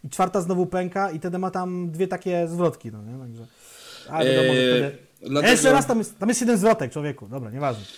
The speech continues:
Speaker 2: No, e, daleko,
Speaker 1: Dobra, dobra.
Speaker 2: daleko gdzieś odbiegliśmy od tej molesty, ale no, temat, temat poleciał i niech będzie. Ale, e, jeżeli już mogę przejść do swojej drugiej płyty,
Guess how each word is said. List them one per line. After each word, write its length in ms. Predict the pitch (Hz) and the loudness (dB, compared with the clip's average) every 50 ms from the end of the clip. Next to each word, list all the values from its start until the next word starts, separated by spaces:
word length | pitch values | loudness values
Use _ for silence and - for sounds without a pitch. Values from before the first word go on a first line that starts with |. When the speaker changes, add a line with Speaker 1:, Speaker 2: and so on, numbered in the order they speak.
| - - - | -20 -18 -8
Speaker 2:
No, 320 | - 127 120 90 78 110 | -4 -4 -2 0 0 2
e, 340 | 120 120 120 123 127 127 127 | 2 2 2 2 2 2 2
daleko, 300 | 127 139 156 160 175 147 | 2 2 2 2 2 4
Speaker 1:
Dobra, 180 | 147 156 151 147 | 4 4 4 4
dobra. 160 | 143 143 139 | 4 4 4
Speaker 2:
daleko 360 | 135 131 151 156 180 175 180 160 | 2 2 2 0 0 0 -2 -2
gdzieś 180 | 143 139 139 | 0 -2 -2
odbiegliśmy 520 | 135 131 131 139 135 135 151 156 156 156 139 | -2 -2 -2 0 0 0 -2 -4 -4 -4 -4
od 140 | 135 135 | -4 -2
tej 120 | 135 135 135 | -2 -2 0
molesty, 680 | 135 135 139 139 135 135 135 - 135 123 123 131 147 143 123 | 0 2 2 2 0 -2 -4 -2 -2 0 0 0 -2 -4 -4
ale 240 | 127 131 127 123 123 | -2 0 2 0 0
no, 260 | 123 127 127 123 123 127 131 - - - - _ _ _ _ _ - - _ _ | 0 -2 -4 -4 -6 -8 -10 -14 -20 -20 -20 _ _ _ _ _ -20 -20 _ _
temat, 300 | - 147 139 135 123 - | 0 2 2 2 0 0
temat 300 | - 160 147 139 127 135 | 0 0 0 0 -2 -4
poleciał 640 | - - 139 135 139 131 135 - 123 120 120 117 120 | -2 0 0 2 2 0 0 0 0 0 0 -2 -4
i 140 | - - 123 | -6 -6 -4
niech 180 | 131 127 120 | -4 -4 -2
będzie. 460 | 123 143 135 131 120 131 156 185 - - - - - - - - _ _ | 0 0 0 0 0 2 2 2 0 0 -6 -14 -20 -20 -20 -20 _ _
Ale, 380 | - 185 214 226 196 156 156 185 | -2 0 0 2 2 4 4 2
e, 60 | 214 214 - - - - - 127 131 131 131 127 131 127 131 139 147 - 131 139 | 2 0 -4 -12 -8 -2 0 2 2 2 4 4 2 2 2 0 -2 -4 -4 -2
jeżeli 320 | 143 147 135 143 147 139 | 0 0 2 2 2 2
już 100 | 143 135 | 2 0
mogę 260 | 151 160 160 135 123 | 0 0 0 0 0
przejść 300 | 117 - - 135 120 113 | -2 0 -2 -2 -2 0
do 160 | 120 123 120 | 0 -2 -2
swojej 300 | 120 - - 127 120 120 | -2 -2 -2 -2 0 0
drugiej 380 | 120 123 120 113 117 117 120 117 | 0 -2 -2 -2 -2 -2 -2 -4
płyty, 480 | 120 - 131 127 117 - 127 131 - | -6 -2 -2 -2 0 0 -2 -4 -4